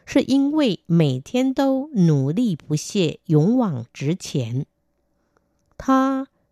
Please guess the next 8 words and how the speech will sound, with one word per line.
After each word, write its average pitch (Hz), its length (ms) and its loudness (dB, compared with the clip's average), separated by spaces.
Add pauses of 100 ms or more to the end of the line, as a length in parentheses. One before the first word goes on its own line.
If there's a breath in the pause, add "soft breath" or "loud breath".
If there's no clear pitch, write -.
之 269 560 -2 (320)
所 175 720 0 (240)
以 131 680 -6 (680)
能 170 560 4 (440)
得 156 560 0 (240)
到 190 440 2 (600)
这 254 360 4 (360)
么 165 420 2